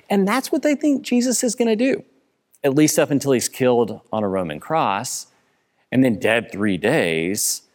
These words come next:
and then raised to new life. And we think that something about that death and resurrection would have made them realize, "No,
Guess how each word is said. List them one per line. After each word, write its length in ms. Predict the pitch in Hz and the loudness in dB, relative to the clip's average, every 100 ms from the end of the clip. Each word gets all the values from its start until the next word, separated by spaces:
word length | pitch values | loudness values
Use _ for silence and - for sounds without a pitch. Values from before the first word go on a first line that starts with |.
| - - | -20 -4
and 160 | 127 127 | 2 4
then 200 | 127 107 | 4 2
raised 460 | 110 139 135 - | 2 2 0 -2
to 100 | - | -2
new 160 | 117 110 | 0 0
life. 560 | 95 127 95 80 107 - | 0 0 0 -4 -6 -4
And 120 | 135 | 0
we 100 | 139 | 0
think 580 | 147 330 392 202 170 - | 0 0 2 2 -2 -2
that 140 | 147 | -2
something 340 | - 214 214 180 | 0 -2 0 0
about 280 | 165 131 - | 0 0 0
that 220 | 113 101 | -4 0
death 340 | 139 147 139 | 2 2 0
and 100 | 127 | 0
resurrection 720 | 127 139 117 135 135 - 113 | 2 2 2 0 0 -4 -2
would 140 | 120 151 | 0 0
have 140 | 139 | 2
made 240 | 139 156 131 | 2 2 0
them 200 | 123 117 | 0 0
realize, 540 | 185 156 113 107 110 | 0 0 0 -2 -2
"No, 280 | 160 156 | -2 -2